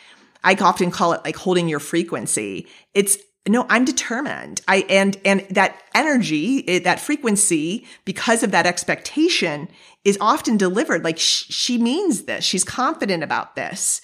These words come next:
She sees this. She's, she's gonna hold this." That gives another person confidence as well and sees that you mean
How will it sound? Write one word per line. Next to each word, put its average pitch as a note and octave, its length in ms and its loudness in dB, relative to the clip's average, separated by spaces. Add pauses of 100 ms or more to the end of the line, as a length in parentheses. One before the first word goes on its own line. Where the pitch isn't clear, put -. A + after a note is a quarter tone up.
(280)
She - 220 -2
sees C#4+ 580 0
this. - 500 -4 (360)
She's, G#3+ 540 0 (220)
she's - 200 0
gonna B3 160 4
hold B3+ 500 4
this." - 500 0 (380)
That - 200 0
gives C#4 240 0
another G#3+ 320 2
person F#3 440 -2
confidence D#3+ 540 -4
as D3+ 160 -4
well E3+ 300 4
and D#3+ 140 -4
sees F3 320 -2
that D#3+ 100 0
you F3 260 -2
mean G3 540 2